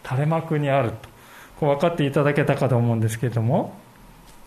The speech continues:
では次に、全体としてこの幕屋はですね、どういう構造になっているのかと。まあ、読んでいただきました二十六章には、それが文字で書いてあるんですね。で、文字でですね、ずっと読んでいきますとイメージがつかみにくいので、絵で、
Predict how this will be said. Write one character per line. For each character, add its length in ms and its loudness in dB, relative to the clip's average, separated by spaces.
で 100 0
は 60 0
次 200 -2
に、 160 -2
全 240 -2
体 200 0
と 120 -6
し 80 -10
て 80 -6
こ 140 -4
の 100 -2
幕 260 -2
屋 80 2
は 60 4
で 100 0
す 60 -4
ね、 80 0
ど 240 0
う 80 4
い 40 4
う 100 4
構 240 2
造 160 4
に 100 6
な 100 6
っ 80 0
て 100 0
い 40 2
る 80 2
の 100 0
か 140 -4
と。 100 -14
ま 280 -2
あ、 0 -
読 200 -4
ん 20 -4
で 80 -2
い 60 -4
た 100 -2
だ 60 -4
き 60 -6
ま 120 0
し 60 -8
た 60 -2
二 140 0
十 140 0
六 180 0
章 200 -2
に 80 0
は、 80 2
そ 120 -2
れ 60 2
が 100 2
文 260 0
字 120 0
で 160 0
書 140 0
い 60 0
て 100 -2
あ 60 0
る 80 -6
ん 40 -6
で 80 -12
す 120 -14
ね。 300 -4
で、 80 2
文 240 4
字 140 2
で 100 2
で 100 0
す 140 -2
ね、 160 0
ず 80 -2
っ 40 0
と 80 -12
読 200 0
ん 40 0
で 60 0
い 60 -2
き 80 -4
ま 100 0
す 80 -8
と 40 -2
イ 80 -2
メ 180 -2
ー 20 -2
ジ 120 -2
が 100 0
つ 140 -12
か 80 -2
み 100 -2
に 100 -2
く 140 -4
い 40 -2
の 140 -2
で、 220 -2
絵 140 2
で、 340 2